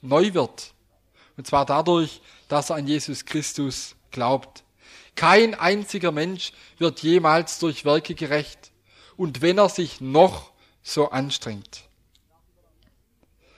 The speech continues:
Und auch über das Ziel der Evangeliumsverkündigung lässt Paulus keinen Zweifel. Er schreibt, und jeder von uns soll Klarheit darüber gewinnen,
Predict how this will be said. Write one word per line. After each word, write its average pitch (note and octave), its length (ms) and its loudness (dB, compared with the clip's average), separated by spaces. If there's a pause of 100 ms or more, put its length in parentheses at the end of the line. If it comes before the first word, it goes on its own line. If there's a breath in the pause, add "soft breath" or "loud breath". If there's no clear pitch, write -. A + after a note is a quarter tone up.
(220 soft breath)
Und D#3 140 0
auch E3 140 8
über F3 160 2
das E3 360 2
Ziel G3+ 460 0 (460 soft breath)
der D3+ 140 0
Evangeliumsverkündigung D#3 1500 -4 (400 soft breath)
lässt C#3+ 320 -2
Paulus D#3 640 0 (100)
keinen D3 400 0
Zweifel. D3+ 460 -4 (1700 loud breath)
Er F#3 420 6
schreibt, G3 460 4
und E3 240 2
jeder G#3+ 320 4
von G3+ 180 0
uns G3+ 140 -4
soll D#3+ 160 0
Klarheit F#3+ 680 2
darüber E3 400 2
gewinnen, E3+ 500 -4